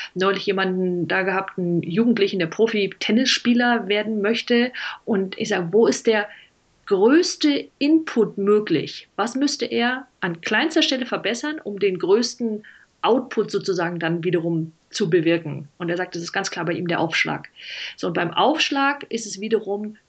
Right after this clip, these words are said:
zum Beispiel den Ball immer richtig zu treffen. Und da ist es, den Ball immer richtig hochzuwerfen. So, und wenn wir so vorgehen, dann kann ich an der Stelle sagen,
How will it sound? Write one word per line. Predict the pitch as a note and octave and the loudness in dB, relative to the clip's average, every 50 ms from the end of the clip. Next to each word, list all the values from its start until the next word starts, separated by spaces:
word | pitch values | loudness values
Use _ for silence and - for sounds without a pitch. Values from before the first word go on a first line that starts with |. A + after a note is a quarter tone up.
| _ _ | _ _
zum | - F3 | -10 -6
Beispiel | D#3+ E3 E3 E3 - F#3+ | -4 -4 -4 -4 -6 -4
den | E3 F3 E3+ D#3+ | -4 -4 -4 -2
Ball | D#3+ E3 F#3 G#3 A3+ C4 C#4 - - _ _ | 0 0 2 2 2 2 0 -4 -12 _ _
immer | - G3+ G#3+ A3+ G#3 F#3+ | -6 -2 -2 -2 0 0
richtig | F3+ G3 - - G3+ - - | 0 0 0 -4 -10 -10 -8
zu | - E3 | -8 -8
treffen. | - - E3 D#3+ D#3+ D#3 D3+ D#3 - - _ _ | -4 -2 -4 -4 -4 -8 -10 -12 -12 -16 _ _
Und | - D#3+ D#3+ D#3+ E3 | -6 -6 -4 -2 -4
da | E3 G3+ A3+ | -4 -2 -2
ist | - A3 A3+ - | -2 -2 -2 -2
es, | A3+ A#3 A#3 - | -6 -6 -6 -10
den | - - D#3+ | -12 -12 -6
Ball | D#3+ D#3 E3 F#3 | -4 -4 -4 -4
immer | - F3+ F3+ | -4 -8 -6
richtig | E3 F3 E3 - F3 D#3+ - | -6 -8 -8 -8 -12 -4 -4
hochzuwerfen. | F4+ - - - - D3 D3+ C#3+ B2+ - - - - - - - - - - - | -4 -4 -4 -6 -6 -6 -4 -4 -8 -8 -10 -16 -18 -16 -16 -14 -12 -12 -12 -6
So, | - F#3+ | -4 -2
und | F#3 F3+ | 0 0
wenn | G3+ G3+ G#3 | 0 2 4
wir | G#3 G3+ | 4 4
so | F#3 E3+ B3+ D#4 | 4 4 2 2
vorgehen, | D#4+ - - D4 C#4+ D4+ C4 A3+ G3+ F#3 F3+ | 0 0 0 2 2 2 2 0 -2 -2 -2
dann | F3+ F3 E3+ | -2 -4 -4
kann | - G#3 G#3 G#3 | -2 -4 -2 0
ich | A#3 A#3 A#3 - | 0 -2 -2 -4
an | G#3+ G3 F3+ E3 | -6 -6 -2 0
der | G#3 A#3+ C#4+ C#4+ | 2 2 2 2
Stelle | - - C4 A#3 B3 B3+ A#3 | 0 0 0 0 0 -2 -2
sagen, | A3 G#3+ - G#3+ A#3 B3 C4+ C#4+ | -2 -4 -4 -4 -4 -6 -8 -12